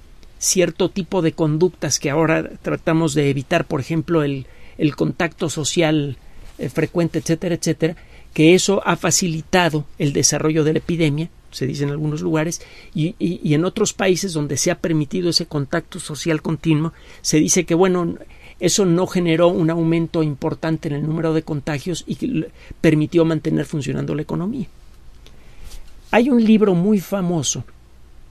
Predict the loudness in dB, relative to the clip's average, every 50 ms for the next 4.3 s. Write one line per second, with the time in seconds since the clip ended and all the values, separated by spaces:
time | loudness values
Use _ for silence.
0 | -20 -20 -20 -20 -20 -20 -20 -16 -8 -4 -2 -2 0 0 0 2 2 2 4 4
1 | 2 0 -2 -4 -10 -18 -20 -20 -20 -20 -20 -20 -20 -20 -20 -20 -20 -20 -20 -20
2 | -20 -20 -20 -16 -10 -8 -6 -2 0 2 2 2 2 0 -2 0 2 2 2 2
3 | 0 -2 -2 -2 -4 -4 -2 -4 -4 -4 -4 -4 -4 -4 -4 -6 -6 -8 -14 -20
4 | -18 -14 -10 -10 -10 -10